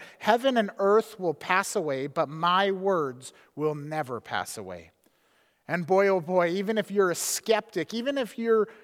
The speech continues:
concerned about who Jesus was and was he really who he said he was, maybe you have challenges with Christianity, you can't really deny the fact that this speech, these words that were given over two thousand years ago, still have impact on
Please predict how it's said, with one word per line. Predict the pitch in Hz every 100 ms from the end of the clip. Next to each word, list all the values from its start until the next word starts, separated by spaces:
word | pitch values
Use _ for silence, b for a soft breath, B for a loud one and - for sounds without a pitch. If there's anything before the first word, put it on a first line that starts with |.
| B
concerned | - 214 - 233 240 240
about | 196 180
who | 208
Jesus | 202 196 226 196 160
was | 185 208 185
and | 175
was | 190 214
he | 220
really | 196 180 208 220
who | 196 196
he | 180
said | 160 - 202
he | 214
was, | 214 208 208 202 180
maybe | 226 233
you | 226
have | 208
challenges | 156 - 190 214 208 214 190
with | 185
Christianity, | - 202 - 180 170 190 202 247 254 b b b b
you | 202
can't | - 220 262 311
really | 247 254 214
deny | 202 180 180 214
the | 185
fact | - 151 147 -
that | 165 147 B B -
this | 196 196
speech, | - - 226 220 - -
these | 208 175
words | 165 202 220 214 160
that | 185 175
were | 180
given | 175 135 196 185 165 156 B 175
over | 185 185
two | - 233
thousand | - 214 208 180 196
years | 180 202 196
ago, | 180 151 151 156
still | - - 190 208 202
have | 175 175 170
impact | 175 196 190 - 123 135 - B B -
on | 151